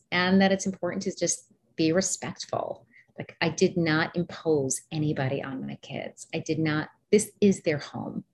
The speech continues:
right? Where I live is their home. And I don't ever want them to feel uncomfortable in their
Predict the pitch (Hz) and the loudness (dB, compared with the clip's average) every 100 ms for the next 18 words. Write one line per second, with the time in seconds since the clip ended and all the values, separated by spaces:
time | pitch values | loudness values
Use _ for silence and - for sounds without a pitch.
0 | - - 151 - 165 - 180 180 165 151 | -10 0 2 2 2 2 4 4 4 2
1 | 143 - - - - - - _ _ _ | -2 -6 -8 -8 -10 -10 -12 _ _ _
2 | _ _ - 170 170 175 190 - 160 175 | _ _ -2 0 2 4 4 4 2 2
3 | 156 151 143 143 - 147 139 139 - 143 | 2 -2 -4 -8 -6 -6 -6 -8 -10 -10
4 | - 135 139 139 | -6 -4 -2 -2